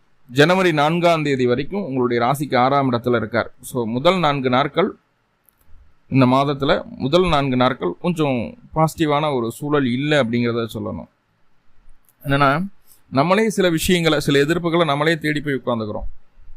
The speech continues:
அப்போ பிரச்சனைக்கு யாரும் காரணம் இல்ல, நம்ம தான். அப்போ முதல் நான்கு நாட்கள் இந்த மாத துவக்கத்திலிருந்து எந்த விதமான புது விஷயங்களையும் புது மாற்றங்களையும் செய்யாம தெளிவா, நிதானமா, பவ்யமா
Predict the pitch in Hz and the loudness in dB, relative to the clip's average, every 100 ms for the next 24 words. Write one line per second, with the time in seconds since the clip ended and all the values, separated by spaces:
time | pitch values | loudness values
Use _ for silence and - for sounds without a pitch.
0 | - _ _ - - - - - 175 208 | -16 _ _ -14 -10 -8 -8 -4 -4 -2
1 | - 165 190 175 156 160 170 151 147 156 | -4 -2 -2 0 0 2 2 0 0 -2
2 | 147 156 151 127 123 117 - 127 170 160 | -2 -2 -2 -2 -2 -6 -6 -4 -2 -2
3 | 160 147 196 190 156 151 139 135 147 170 | -2 -4 -4 -2 -2 -2 -2 -4 -2 -4
4 | 320 - - 143 135 139 156 156 147 151 | -2 -6 -8 -4 0 0 0 -2 -4 -4
5 | 143 135 127 120 127 208 190 - - - | -6 -4 -4 -4 -4 -6 -8 -16 -20 -20
6 | - - - - - - _ - 123 139 | -20 -20 -20 -20 -20 -20 _ -6 0 4
7 | 165 165 147 131 135 175 - - 156 175 | 4 4 2 2 0 -4 -8 -6 2 2
8 | 151 - 151 135 127 160 151 151 147 135 | 2 -2 -2 -2 -2 -4 -4 -4 0 0
9 | 135 139 135 139 127 117 120 117 - - | 0 -4 -6 -6 -6 -4 -4 -4 -8 -12
10 | - - - - - 135 160 156 175 - | -18 -20 -20 -14 0 2 2 2 0 -2
11 | 107 127 151 151 143 170 - - _ - | -2 2 2 2 0 -2 -4 -12 _ -20
12 | - - _ _ _ _ _ _ _ _ | -18 -20 _ _ _ _ _ _ _ _
13 | _ _ 120 123 131 160 160 147 202 | _ _ 2 2 4 2 2 0 -2